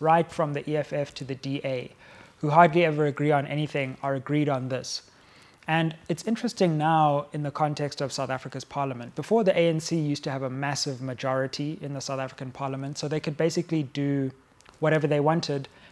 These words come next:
and they were guaranteed that they have the votes. But now,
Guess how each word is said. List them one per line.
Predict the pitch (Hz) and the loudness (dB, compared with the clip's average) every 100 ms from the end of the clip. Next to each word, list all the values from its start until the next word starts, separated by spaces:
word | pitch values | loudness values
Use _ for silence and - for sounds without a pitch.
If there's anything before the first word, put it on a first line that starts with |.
| - | -8
and | 147 | -4
they | 143 | 0
were | 143 143 147 - | 2 0 -2 -2
guaranteed | 147 147 143 - 156 | 2 4 2 -2 -2
that | 139 - | -2 -4
they | 131 | -4
have | 135 135 123 - - | -2 -4 -4 -16 -10
the | 135 | -10
votes. | 117 135 117 - - - - - - - - | -2 -2 -2 -8 -12 -12 -18 -20 -20 -20 -4
But | 143 | -2
now, | 156 190 170 156 165 | 6 8 10 8 4